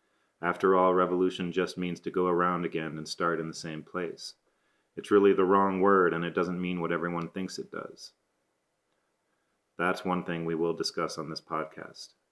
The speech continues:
is the root meaning of words. Storytelling over time has altered the meaning of root, words from their root. You cannot fix the system with the system. We cannot solve the problems with the same kind of thinking that created them.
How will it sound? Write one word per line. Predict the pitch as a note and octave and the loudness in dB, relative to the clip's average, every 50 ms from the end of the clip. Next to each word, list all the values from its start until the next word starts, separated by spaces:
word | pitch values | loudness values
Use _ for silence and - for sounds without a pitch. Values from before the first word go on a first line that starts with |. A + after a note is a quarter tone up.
| _ - | _ -6
is | E2 E2 D#2+ D#2 D2 - - | -4 -4 -4 -4 -6 -10 -8
the | F2 E2 | -8 -6
root | D#2 E2+ F2 E2 E2 | -2 -2 -2 -2 -2
meaning | E2 E2 D#2+ D#2+ D#2 D#2 | -4 -10 -10 -10 -12 -14
of | D2+ D2 | -14 -6
words. | D#2 D#2+ D#2 D2+ D2 - - _ - - - _ _ _ _ _ _ _ _ _ _ _ _ _ _ _ _ _ _ _ _ _ | -6 -4 -4 -4 -6 -8 -14 _ -20 -20 -20 _ _ _ _ _ _ _ _ _ _ _ _ _ _ _ _ _ _ _ _ _
Storytelling | - - G2 G2 G2 F#2+ F#2+ - F#2 F2+ F2+ F2+ F2+ | -2 2 4 6 6 4 4 2 0 0 0 -2 -2
over | F2+ F#2 F#2 F2+ | -2 0 0 0
time | - F#2+ F2 F2 F2+ E2+ | 0 -2 -4 -4 -4 -4
has | F#2+ F#2 E2+ F#2+ | -4 -4 -4 -4
altered | - - F#2+ G2 F#2+ - - F2+ E2 - | -4 -2 -2 -2 -2 -2 -2 -4 -4 -4
the | F2 | -8
meaning | D#2+ E2 E2 E2 D#2+ D#2+ D#2 | -8 -8 -8 -8 -10 -10 -12
of | D#2 D2 D2+ | -12 -10 -6
root, | E2 E2 D#2+ - - _ _ - | -6 -4 -4 -6 -8 _ _ -6
words | E2+ E2+ E2+ E2 D#2+ - | -4 -2 -2 -2 -4 -6
from | - - D#2+ D#2+ | -10 -12 -10 -10
their | D#2+ D#2 D#2 | -8 -8 -8
root. | D2+ D#2 E2+ E2+ D#2 - _ _ _ _ _ _ _ _ _ _ _ _ _ _ _ _ _ _ _ | -6 -6 -4 -6 -6 -8 _ _ _ _ _ _ _ _ _ _ _ _ _ _ _ _ _ _ _
You | F2+ F2 E2 | -12 -12 -12
cannot | - - F#2+ F#2 F#2+ F#2 F2+ F2+ - - _ | -10 -8 -6 -2 -2 0 -2 -2 -4 -8 _
fix | - F2+ E2 - - - | -4 -4 -4 -4 -8 -14
the | - - | -12 -12
system | - - - F2 E2 - - - E2 D#2+ D#2 D2+ - | -10 -6 -4 -4 -4 -6 -8 -10 -10 -10 -10 -12 -6
with | E2+ E2+ E2 - - | -6 -6 -6 -6 -10
the | E2+ | -10
system. | D#2+ - - F2 E2 - - _ - - - _ _ _ _ _ _ _ _ _ _ _ _ - | -10 -8 -8 -8 -10 -10 -12 _ -18 -20 -20 _ _ _ _ _ _ _ _ _ _ _ _ -18
We | D#2+ | -18
cannot | - - G2 F#2+ F#2 F#2 F2 E2+ - - | -16 -4 -2 0 0 2 0 -2 -2 -4
solve | - - F2+ F2 F2 E2+ E2 - | -4 -2 0 0 0 0 -2 -4
the | F#2+ - | -6 -8
problems | - - F2+ E2+ E2+ E2 E2 D2+ - - | -4 -4 -2 -2 -2 -4 -6 -8 -8 -8
with | E2 D#2+ | -10 -8
the | - D#2+ | -8 -10
same | - - F2+ E2+ E2+ E2+ E2 | -10 -8 -8 -8 -8 -10 -12
kind | - - E2+ E2 D#2+ D#2 | -12 -10 -10 -10 -8 -10
of | D#2 - - | -10 -12 -12
thinking | E2+ E2 D#2+ - E2 D#2+ D#2 | -14 -14 -12 -14 -14 -14 -14
that | D2+ - _ | -14 -16 _
created | - F2 E2 E2 E2+ E2+ D#2+ D#2 - _ | -6 -4 -2 -2 0 -2 -4 -8 -14 _
them. | - - - | -20 -20 -20